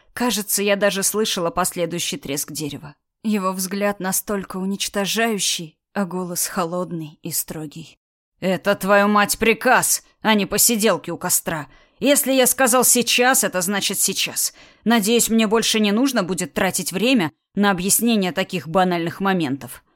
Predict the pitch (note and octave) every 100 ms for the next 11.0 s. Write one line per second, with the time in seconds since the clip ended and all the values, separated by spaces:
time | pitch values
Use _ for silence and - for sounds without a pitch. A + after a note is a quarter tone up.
0 | _ - G3+ F#3 - - A#2+ - _ _
1 | _ _ - F#3 E3+ D#3 D#3+ - E3+ D3+
2 | F3 G3 F#3 D#3+ - _ - F#3+ - F3
3 | D#3 F3 - D3 D#3+ D#3 D#3 D3+ C#3+ -
4 | D3 D3+ C#3 C#3 - - - F#3 - F#3+
5 | F3+ - - C#3 - _ _ - E3+ D#3+
6 | D3+ - - D3+ - C#3+ - D3+ C#3 C#3+
7 | C#3+ _ _ _ _ _ _ _ _ -
8 | G3 F#3 F#3+ F#3 F3 F3+ F#3+ G3+ F#3 -
9 | F#3+ F#3 E3 D#3 F#3+ E3+ D3+ D3+ E3 D#3+
10 | D#3 F3 D#3+ D#3 - E3+ F3 - D#3+